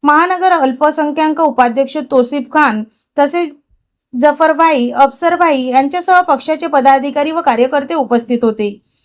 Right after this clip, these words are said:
फिरोजाताई शेख यांनी पदभार घेताच लगेचच त्यांच्यासोबत समाजवादी पक्षात प्रवेश केलेल्या महिला कार्यकर्त्यांची देखील नियुक्तीपत्र देऊन पदनियुक्ती केली. यामध्ये जळगाव शहर महिला आघाडीच्या उपाध्यक्षपदी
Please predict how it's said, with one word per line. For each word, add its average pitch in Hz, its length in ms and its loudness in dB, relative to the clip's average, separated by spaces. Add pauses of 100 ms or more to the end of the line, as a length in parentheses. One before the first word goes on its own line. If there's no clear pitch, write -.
(180)
फिरोजाताई 254 560 2
शेख 269 260 -4
यांनी 262 200 0
पदभार 247 440 2
घेताच 262 440 0
लगेचच 349 440 -4
त्यांच्यासोबत 285 680 0
समाजवादी 320 460 0
पक्षात 339 360 -2
प्रवेश 254 380 0
केलेल्या 269 360 2
महिला 269 380 -2 (420)
कार्यकर्त्यांची 285 680 0
देखील 339 340 -4
नियुक्तीपत्र 294 600 0
देऊन 302 280 -2
पदनियुक्ती 339 640 -2
केली. 233 380 -2 (400)
यामध्ये 247 400 2
जळगाव 247 360 2
शहर 277 240 4
महिला 269 320 2
आघाडीच्या 262 420 0
उपाध्यक्षपदी 269 960 -2